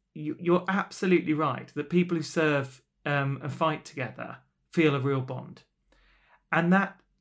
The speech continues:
that, and, and often people, um, will, will find that they're serving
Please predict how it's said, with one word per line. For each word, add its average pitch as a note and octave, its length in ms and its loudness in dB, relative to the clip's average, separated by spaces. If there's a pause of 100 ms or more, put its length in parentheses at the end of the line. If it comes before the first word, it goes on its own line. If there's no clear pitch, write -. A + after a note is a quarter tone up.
that, F#3 260 4 (220)
and, E3 160 -2 (100)
and F3 140 6
often D#3 460 0
people, C#3+ 720 -2
um, C3+ 460 -2 (300)
will, D3 240 2 (160)
will D3+ 100 0
find D3+ 300 2
that C3+ 100 -4
they're C3+ 100 -2
serving D3+ 720 0